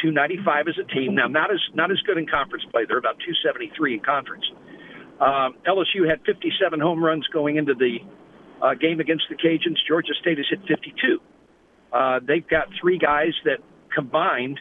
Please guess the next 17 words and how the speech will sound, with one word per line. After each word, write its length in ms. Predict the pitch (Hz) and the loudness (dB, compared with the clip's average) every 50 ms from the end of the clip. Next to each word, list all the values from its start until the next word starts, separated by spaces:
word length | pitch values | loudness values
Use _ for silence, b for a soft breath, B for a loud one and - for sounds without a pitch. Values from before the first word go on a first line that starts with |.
| - - - - - - - - | -14 -20 -20 -20 -20 -20 -6 0
have 180 | - 147 139 - | 0 0 0 2
more 180 | 160 160 156 | 0 0 2
home 220 | 147 156 160 156 151 | 2 2 0 2 0
runs 180 | 151 151 147 143 - | 0 0 -2 -4 -6
than 100 | 147 143 | -2 -2
the 140 | 135 131 | 0 0
entire 340 | 131 127 - 151 139 131 123 | 0 0 0 0 2 0 -2
Cajun 380 | - - 131 120 113 - - - - | 0 0 -2 0 0 -4 -8 -4 -4
team. 220 | 139 127 107 - - - - - - - - - - - - - - - - - | -4 -4 -4 -8 -20 -20 -20 -20 -20 -20 -20 -20 -20 -20 -20 -20 -20 -20 -4 0
Um, 440 | 131 131 131 123 123 120 117 - - - - - - - - - - - | 0 2 2 2 0 -2 -6 -16 -20 -20 -20 -20 -20 -20 -14 -10 0 2
so 220 | 180 160 156 - | 2 2 2 2
they're 180 | - 202 220 208 | 2 2 2 2
a 40 | 175 | 0
very 320 | 170 - 311 359 320 - - - - - | 0 2 2 2 2 0 -2 -6 0 0
similar 340 | 214 240 233 220 165 170 151 | 0 2 2 2 0 0 -2
team 500 | - - - 220 220 170 123 107 - 139 - - - - - - - - - - - - - - | -2 -2 -2 -2 -2 -2 -4 -6 -10 -14 -20 -20 -20 -20 -20 -20 -20 -20 -20 -20 -20 -16 -2 0
to 60 | 170 | 0